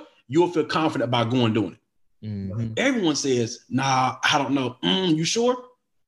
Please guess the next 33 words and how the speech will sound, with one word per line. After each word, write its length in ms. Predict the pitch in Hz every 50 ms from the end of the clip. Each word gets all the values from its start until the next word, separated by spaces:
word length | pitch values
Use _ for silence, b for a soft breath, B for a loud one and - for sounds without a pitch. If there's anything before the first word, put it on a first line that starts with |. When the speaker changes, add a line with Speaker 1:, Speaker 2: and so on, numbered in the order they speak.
| _ _ _ _ _ _ _ _ _ _ _ _
Speaker 1:
I 140 | 131 160 196
had 100 | 190 175
to 40 | 151
look 160 | 143 156 143
within 220 | 135 135 - 143 135
myself. 360 | 139 131 127 - 170 131 151
It 60 | 175
was 180 | 170 143 123 120
no, 140 | 143 - -
I 80 | 160
had 140 | 170 160 131
no 180 | 135 160 170 175
other 100 | 170 160
help. 100 | 160 -
It 40 | 139
was 140 | 139 123 127
me 140 | 151 147 139
and 100 | 135 127
God. 200 | 117 98 90 104
That's 120 | 120 120
it. 140 | 120 87 - - _ _ _ _ _ -
No 360 | 98 104 110 139 170 180 -
other 160 | 165 170 175
help 420 | 170 151 139 120 117 - - - _
from 180 | 98 90 101
no 120 | 120 135 143
one 160 | 143 139 127
else. 240 | 117 104 - - - _ _ _ _ _ _ _ _ _ _ _ _ _ _ _ _ _
What 200 | - 127 156 156
you 60 | - 151
gonna 160 | 143 135 123
do? 180 | 107 87 - - _ _ _ _ _ _ _ _ _ _ _ _ _ _ _
Right? 260 | 95 101 107 113 113